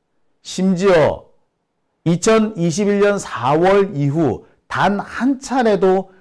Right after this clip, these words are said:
간 적이 없다는 것이 나타나요. 예, 단 한 차례도 간 적이 없대. 그러니까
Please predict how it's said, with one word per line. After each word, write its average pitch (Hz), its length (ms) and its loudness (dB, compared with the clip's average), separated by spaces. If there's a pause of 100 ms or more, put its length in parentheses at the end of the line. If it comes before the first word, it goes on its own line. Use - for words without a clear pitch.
(100)
간 180 440 -2
적이 170 580 0 (240)
없다는 208 800 0
것이 175 640 0 (340)
나타나요. 107 960 -4 (1600)
예, 80 280 -10 (340)
단 214 220 -2
한 226 180 -2
차례도 302 340 -4
간 165 160 -6
적이 151 200 -6
없대. 82 420 -10 (1600)
그러니까 151 920 2